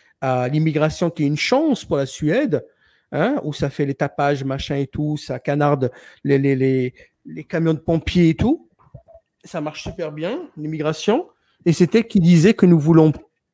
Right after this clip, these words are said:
pas que, que les Suédois ou que l'Europe soit, euh, des pays monolithiques et tout. C'est nous, nous, les Juifs, qui faisons en sorte de ramener cette immigration de masse.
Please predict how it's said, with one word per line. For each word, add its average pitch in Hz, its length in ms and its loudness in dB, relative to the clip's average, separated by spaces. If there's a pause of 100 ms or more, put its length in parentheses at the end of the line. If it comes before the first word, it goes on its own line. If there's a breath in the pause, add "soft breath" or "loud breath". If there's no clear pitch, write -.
(120)
pas 180 160 6
que, 147 440 2 (400 soft breath)
que 175 120 -4
les 160 100 4
Suédois 156 640 2
ou 151 60 0
que - 160 -2
l'Europe 147 400 0
soit, 143 380 -4
euh, 120 200 -2 (360 soft breath)
des 139 120 -4
pays 151 240 0
monolithiques 151 800 0
et 143 80 -4
tout. 185 220 -8
C'est 147 200 -4
nous, 151 220 -4
nous, 185 180 0
les 160 120 0
Juifs, 156 280 -6
qui - 120 -8
faisons 143 280 -4
en 139 40 -4
sorte - 380 -10 (260)
de 156 100 -2
ramener 151 240 2
cette 175 200 -6
immigration 151 380 -6
de 151 100 -4
masse. - 500 -8